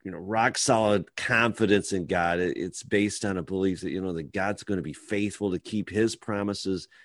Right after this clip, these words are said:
like, no matter what. So then we're inspired and motivated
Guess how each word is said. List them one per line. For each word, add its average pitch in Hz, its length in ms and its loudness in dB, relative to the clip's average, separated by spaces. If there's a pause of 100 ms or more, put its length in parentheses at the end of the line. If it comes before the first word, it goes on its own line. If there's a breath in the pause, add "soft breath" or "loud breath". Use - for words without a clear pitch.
(240 soft breath)
like, 80 200 -10
no 104 160 0
matter 95 340 2
what. 80 320 -2
So 101 480 4 (400 loud breath)
then 104 220 6
we're 127 280 12
inspired 92 680 6
and 85 160 2
motivated 90 720 6